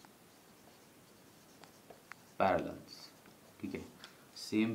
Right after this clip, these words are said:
parallels। तो area of एच जी एफ़ ये होना चाहिए half of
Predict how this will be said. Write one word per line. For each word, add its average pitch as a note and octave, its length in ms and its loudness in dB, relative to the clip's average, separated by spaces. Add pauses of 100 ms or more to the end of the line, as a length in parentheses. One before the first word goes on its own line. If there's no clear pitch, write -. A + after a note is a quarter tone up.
parallels। D#2 480 -2 (1080)
तो G#2 120 4 (1500)
area G2+ 500 10
of A2 180 10 (1600)
एच G#2+ 280 10 (1300)
जी G2+ 280 6 (1040)
एफ़ G2 320 12 (460)
ये G2 100 10
होना F2+ 260 8
चाहिए F#2 400 4 (440)
half G2+ 540 12
of F2+ 220 10